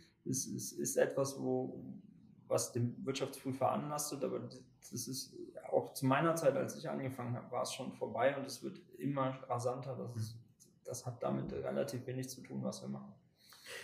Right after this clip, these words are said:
Speaker 2: Jetzt habt ihr schon das super spannende Thema E-S-G-Daten angesprochen. Ähm, vielleicht können wir dazu noch ein bisschen was, ähm, ein bisschen was besprechen. Und zwar, ähm, gerade beim Thema Nachhaltigkeit und, äh,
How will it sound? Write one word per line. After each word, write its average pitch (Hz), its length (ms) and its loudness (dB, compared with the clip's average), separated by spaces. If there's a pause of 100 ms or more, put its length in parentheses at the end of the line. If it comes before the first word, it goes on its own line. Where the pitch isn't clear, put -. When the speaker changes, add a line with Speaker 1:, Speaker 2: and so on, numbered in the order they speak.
(100)
Speaker 2:
Jetzt 117 160 8
habt 143 160 10
ihr 135 40 2
schon 143 100 12
das 139 140 12
super 160 240 10
spannende 143 380 8
Thema 143 340 6
E-S-G-Daten 131 760 8
angesprochen. 123 920 4
Ähm, 127 160 10
vielleicht 135 280 8
können 147 180 10
wir 127 80 4
dazu 151 260 8
noch 151 140 12
ein 143 80 4
bisschen 165 240 8
was, 147 280 6 (300)
ähm, 143 360 12
ein 143 60 4
bisschen 151 220 4
was 156 180 8
besprechen. - 540 4
Und 139 120 10
zwar, 135 420 8 (240)
ähm, 127 440 10
gerade 127 300 12
beim 131 240 8
Thema 131 300 6
Nachhaltigkeit 135 1000 2
und, 127 380 4 (320)
äh, - 160 -4